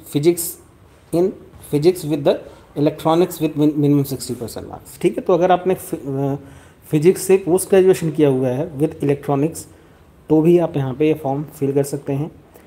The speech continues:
यहाँ पे आपके पास पेट्रोलियम जियोलॉजी, ओ, जो geology and geophysics का पार्ट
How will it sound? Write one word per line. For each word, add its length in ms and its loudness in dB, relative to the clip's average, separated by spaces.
यहाँ 240 2
पे 120 4
आपके 240 4
पास 440 0
पेट्रोलियम 540 2
जियोलॉजी, 360 2
ओ, 140 6
जो 240 -2
geology 460 0
and 160 2
geophysics 460 -2
का 140 -2
पार्ट 380 -2